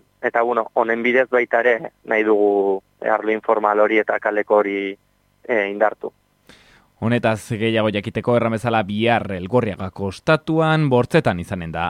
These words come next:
Speaker 2: aurkezpena, eta gero, ba, proposamena mahai gainean, aizu, euskara karriketara ateratzea, kalera,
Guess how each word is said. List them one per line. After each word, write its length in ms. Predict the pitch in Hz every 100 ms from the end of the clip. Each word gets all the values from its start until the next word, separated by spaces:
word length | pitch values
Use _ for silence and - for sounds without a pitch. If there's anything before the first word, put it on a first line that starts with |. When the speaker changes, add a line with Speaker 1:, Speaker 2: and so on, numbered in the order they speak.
| -
Speaker 2:
aurkezpena, 800 | 98 98 - 107 - 101 123 185 202 - - _
eta 360 | 104 101 - 90 85
gero, 300 | 80 90 151 214
ba, 220 | 101 95 82
proposamena 720 | - 101 104 110 101 107 143 160
mahai 240 | - 101 120
gainean, 400 | 110 101 87 85
aizu, 300 | 110 101 82 -
euskara 540 | 98 95 - 107 123 123 _
karriketara 540 | 113 104 104 101 101 98
ateratzea, 540 | 98 98 - 110 110
kalera, 480 | - 98 107 110